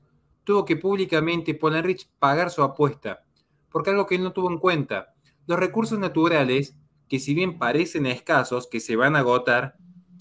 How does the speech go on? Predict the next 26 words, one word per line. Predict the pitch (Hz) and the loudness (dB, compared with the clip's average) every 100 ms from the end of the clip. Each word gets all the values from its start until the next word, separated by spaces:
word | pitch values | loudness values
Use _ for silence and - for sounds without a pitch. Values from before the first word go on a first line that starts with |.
| - - - | -20 -16 -4
no | 196 | 0
responden | 220 190 - 214 180 156 156 | 2 0 0 2 4 2 0
a | 160 | 0
la | 151 | 0
lógica | 170 180 180 156 | 0 -2 -2 0
humana, | 165 165 120 95 - _ _ _ _ _ _ | 2 2 0 -4 -10 _ _ _ _ _ _
porque | - 160 180 | -2 0 2
la, | 175 175 - _ - | 2 -2 -12 _ -6
la | 170 | -4
gente | 196 233 226 208 202 | 0 0 0 -2 -2
de | 156 | -2
repente | 156 160 196 190 | 0 0 0 -2
piensa | 190 185 190 185 | 0 -2 -2 -2
que | 147 117 - _ _ _ | 0 0 -4 _ _ _
si | - 165 | -4 -2
yo | 214 220 | -2 0
tengo | 185 147 120 101 - _ _ | 0 2 0 -4 -8 _ _
cien | - - 196 202 | -16 -4 0 2
vaquitas | 170 156 175 156 135 147 - _ _ _ _ _ _ - | 2 2 0 0 0 0 -6 _ _ _ _ _ _ -12
y | 131 | -8
se | 139 | -4
empiezan | 123 160 165 180 165 | -2 0 0 0 0
a | |
agotar | 139 139 151 147 | 0 0 0 0
las | 147 | 2
vacas, | 156 135 139 165 - | 2 2 0 -2 -6